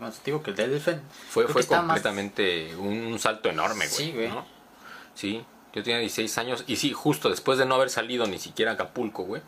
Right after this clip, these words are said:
Speaker 2: eh, pues brincarte el charco, güey, y
Speaker 1: La
Speaker 2: estar en
Speaker 1: playa, güey,
Speaker 2: Japón.
Speaker 1: la playa,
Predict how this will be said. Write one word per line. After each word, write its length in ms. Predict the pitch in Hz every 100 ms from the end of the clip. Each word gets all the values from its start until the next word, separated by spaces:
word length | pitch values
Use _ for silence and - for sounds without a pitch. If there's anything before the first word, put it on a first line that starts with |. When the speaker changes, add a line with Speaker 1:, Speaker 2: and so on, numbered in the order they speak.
| - - - - - -
Speaker 2:
eh, 680 | 107 92 87 87 85 85 82 - - - - -
pues 180 | 95
brincarte 440 | 87 95 101 98 117
el 60 |
charco, 320 | - 101 - 127
güey, 220 | 123 120
y 320 | 85 78 80
Speaker 1:
La 80 | 104
Speaker 2:
estar 160 | 101 117
en 60 |
Speaker 1:
playa, 60 | 113
güey, 100 | 113 120
Speaker 2:
Japón. 80 | 110
Speaker 1:
la 140 | 98
playa, 540 | 107 120 127 110 123